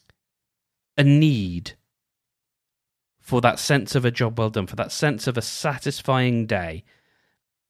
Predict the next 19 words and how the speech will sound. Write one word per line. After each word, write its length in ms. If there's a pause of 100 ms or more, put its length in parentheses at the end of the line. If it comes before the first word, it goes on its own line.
(180)
I'm, 600
oh, 140
we 80
m-, 240
maybe 200
we'll 140
have 140
a 20
little 180
chat 180
about 200
routine, 460
actually, 340
'cause 160
I'm, 200
I'm 160
interested 420
in 100
routine. 500